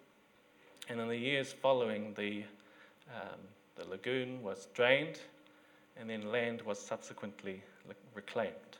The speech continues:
Where this ties in for the Maori account of the earthquake is in the stories and indeed the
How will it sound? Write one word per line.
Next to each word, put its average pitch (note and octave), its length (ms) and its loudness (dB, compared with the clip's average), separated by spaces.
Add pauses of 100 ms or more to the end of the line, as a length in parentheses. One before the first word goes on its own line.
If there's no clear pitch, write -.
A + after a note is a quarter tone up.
(2000)
Where F3+ 220 6
this C#3+ 300 0
ties D3 400 6
in C#3 240 0
for B2 340 0
the A2+ 340 -2 (880)
Maori C#3 400 6
account A2+ 460 -2 (320)
of A#2 160 -10
the G#2+ 180 0
earthquake G#2 560 0 (560)
is A2 240 -6
in A2 300 -2
the A2+ 240 -2 (100)
stories A#2+ 520 2
and A2 140 0
indeed A2 520 -2
the G2+ 180 2